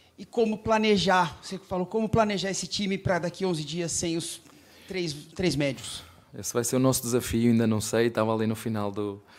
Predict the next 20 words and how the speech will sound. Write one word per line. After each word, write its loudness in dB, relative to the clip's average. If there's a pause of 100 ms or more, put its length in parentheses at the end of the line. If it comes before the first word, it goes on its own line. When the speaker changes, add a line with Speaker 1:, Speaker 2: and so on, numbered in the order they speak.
(440)
Speaker 2:
do -2
jogo 4
já 2
a -6
tentar 0
fazer 0
o 2
desenho 2
e -6
ele -2
está, -6
"Professor, 0
já 4
está 4
a 0
pensar 0
nisso?" 0
Eu -4
disse, -8
"Pá, -6